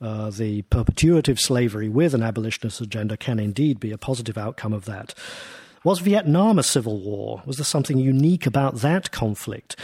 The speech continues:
Yes, for the Vietnamese, it was certainly a civil war, um, and talked about very much in those terms at the time between North and South Vietnam. But it was many other things as well. Of course, it was a civil war, which was also an anti-colonial war,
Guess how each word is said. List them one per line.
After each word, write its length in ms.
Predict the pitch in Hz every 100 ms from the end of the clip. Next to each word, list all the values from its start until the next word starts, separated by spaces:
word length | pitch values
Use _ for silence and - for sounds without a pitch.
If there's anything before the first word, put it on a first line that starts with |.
| -
Yes, 420 | - 170 - - -
for 240 | - 151
the 80 | 117
Vietnamese, 540 | 135 143 117 190 135
it 80 | 117
was 140 | -
certainly 340 | - 254 - 117
a 60 |
civil 280 | - 113 107
war, 440 | 101 104 104 117 117
um, 420 | 117 110 110 107 - -
and 240 | 123 113 107
talked 280 | - 165 135
about 260 | 110 110
very 140 | 127 120
much 260 | 131 -
in 80 | 110
those 220 | 110 107
terms 400 | - 113 110 104
at 160 | 127 -
the 40 |
time 280 | - 185 226
between 320 | 113 - 107
North 260 | 107 120 117
and 120 | 113
South 260 | - 113 110
Vietnam. 640 | - 113 - 113 113 110 - - - -
But 100 | 131
it 40 |
was 140 | 156 135
many 220 | 160 131
other 160 | 135
things 260 | 135 135 110
as 100 | 113
well. 160 | 220 127
Of 60 |
course, 240 | - 127 -
it 40 |
was 100 | 117
a 160 | 110 -
civil 300 | 208 196 175
war, 400 | 170 170 170 165 - -
which 120 | 135
was 100 | -
also 380 | 135 123 - 117
an 80 | 113
anti-colonial 880 | 113 - 113 - 127 220 214 196 185
war, 480 | 175 175 170 170